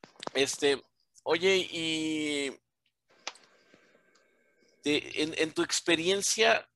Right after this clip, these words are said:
¿te ha tocado, tal vez no a manera profesional, tal vez un poquito más a, a nivel, este, pues, amigos o, o, o conocidos, recomendarle a alguien que vea pornografía?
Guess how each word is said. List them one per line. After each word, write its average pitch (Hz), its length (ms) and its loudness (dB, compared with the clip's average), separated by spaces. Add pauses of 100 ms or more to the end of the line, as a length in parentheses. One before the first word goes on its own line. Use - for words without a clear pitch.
(100)
¿te 143 240 6
ha 147 120 8
tocado, 151 1400 0 (840)
tal 143 140 8
vez 160 160 6
no 165 160 6
a 160 60 10
manera 165 380 6
profesional, 123 720 -2
tal 123 140 2
vez 131 160 -4
un 131 60 -20
poquito 113 1000 -2
más 104 360 2
a, 123 240 6
a 104 100 2
nivel, 104 360 -4
este, 113 720 -2 (500)
pues, 151 140 -4
amigos 123 800 4
o, 104 360 -6
o, 92 600 -10 (360)
o 110 120 -10
conocidos, 135 600 0 (560)
recomendarle 127 800 6
a 131 80 8
alguien 135 240 0
que 120 140 0
vea 113 200 4
pornografía? 113 640 -10